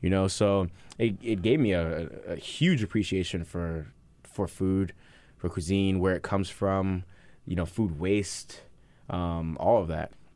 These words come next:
It was these things when I was younger, I'm just like, "Oh my God, like, what am I doing?" You know, I wanna go back to America. But as an adult, you know, the small things that I see,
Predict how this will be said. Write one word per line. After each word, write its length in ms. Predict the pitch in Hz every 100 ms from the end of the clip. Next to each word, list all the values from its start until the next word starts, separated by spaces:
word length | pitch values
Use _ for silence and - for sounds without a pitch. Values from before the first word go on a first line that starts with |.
| -
It 40 |
was 180 | 107 101
these 140 | 101 -
things 260 | 110 107
when 100 | 90
I 80 | 85
was 160 | 82 80
younger, 300 | 98 90 82
I'm 160 | 78
just 180 | 82 -
like, 140 | 80 -
"Oh 220 | 85 87
my 180 | 80 71
God, 420 | 73 80 82 76
like, 160 | 71 69 -
what 160 | 87
am 100 | 87
I 80 | 76
doing?" 580 | 73 92 110 101 87 80
You 100 | 87
know, 260 | 90 87 87 - - - -
I 60 | 95
wanna 200 | 98 104
go 120 | 101
back 180 | 98 98
to 120 | -
America. 600 | 92 104 104 - 85 82 - - -
But 120 | - 92
as 140 | 90
an 80 | 90
adult, 460 | 85 87 101 98 - -
you 80 | 92
know, 320 | 87 85 82 87 -
the 80 | 98
small 300 | 87 98 92
things 380 | 92 98 87 82
that 100 | 85
I 80 | 80
see, 420 | - 95 87 82